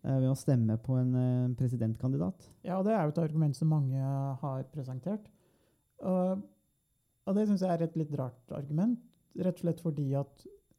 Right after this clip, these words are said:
Speaker 2: vi som nordmenn, og mange av de som bruker det samme argumentet, de omtaler seg som veldig sterkt demokratiske. Eh, men samtidig så ønsker de ikke å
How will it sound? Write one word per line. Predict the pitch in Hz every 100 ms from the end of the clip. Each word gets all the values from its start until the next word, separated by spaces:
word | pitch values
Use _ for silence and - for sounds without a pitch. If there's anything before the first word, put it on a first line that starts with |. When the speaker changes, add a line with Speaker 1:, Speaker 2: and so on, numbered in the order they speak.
| _ _
Speaker 2:
vi | 170 151
som | 139 151
nordmenn, | 143 120 131 156
og | 156
mange | 151
av | 131
de | 127
som | 147
bruker | 147 135 -
det | 127
samme | 135 123
argumentet, | 139 131 117 151 165
de | 160 151 - _ _ _
omtaler | 147 135 117 123 120
seg | 151
som | 165
veldig | 160 135 135 135 - - _ _ _ _ _ _ _ _
sterkt | - _ 123 120 -
demokratiske. | 143 135 - 120 - 127 - 208 208 _ _ _ _ _ _ _ -
Eh, | 165 156
men | 156
samtidig | 151 151 - 131 120 147
så | 143 147 139 139 139 135 131 135 135 - - _ _ _ _
ønsker | 170 147 117 - 120
de | 123
ikke | - 156 147 151 - _ _ _ _
å | 165